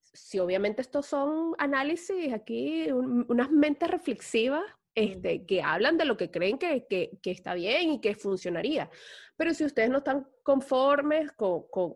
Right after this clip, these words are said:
Speaker 1: con esto o, o simplemente ustedes están ok con su trauma y no, no tienen, con su trauma, vuelvo a repetir,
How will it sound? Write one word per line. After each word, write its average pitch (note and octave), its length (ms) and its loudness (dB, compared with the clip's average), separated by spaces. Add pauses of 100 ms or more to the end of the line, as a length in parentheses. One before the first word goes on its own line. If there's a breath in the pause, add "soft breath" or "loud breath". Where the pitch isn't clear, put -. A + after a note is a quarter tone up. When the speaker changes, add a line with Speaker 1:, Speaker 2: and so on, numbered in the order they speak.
Speaker 1:
con F#3 220 2
esto A#3+ 480 0
o, G3 440 4
o B3 80 2
simplemente G3 520 0
ustedes G#3 220 2
están A3 280 0
ok G#3+ 260 2 (280)
con C#4 140 4
su A3+ 200 0
trauma A3 520 4
y G3+ 120 4
no, F#3 260 2
no G3+ 220 0
tienen, A3 360 2
con - 180 -6
su - 160 -12
trauma, F3+ 440 0
vuelvo F3 280 0
a - 20 -2
repetir, F#3+ 340 -6